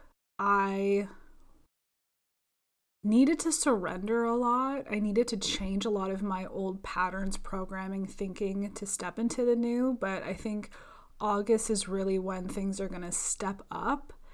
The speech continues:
and open up, and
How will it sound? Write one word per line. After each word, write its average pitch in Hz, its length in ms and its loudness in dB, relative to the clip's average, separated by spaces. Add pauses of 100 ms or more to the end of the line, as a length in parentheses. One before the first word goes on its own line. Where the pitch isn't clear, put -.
(640)
and 196 840 -2 (920)
open 214 380 4
up, 269 440 6 (360)
and 190 800 -4